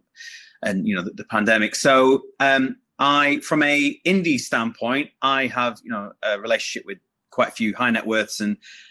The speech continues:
they're always very keen to throw money into film. Like, regardless of what's going on, they always,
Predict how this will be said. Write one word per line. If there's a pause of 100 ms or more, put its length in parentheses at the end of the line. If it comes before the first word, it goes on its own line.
(140)
they're
always
very
keen
to
throw
money
into
film. (140)
Like,
regardless
of
what's
going
on,
they
always,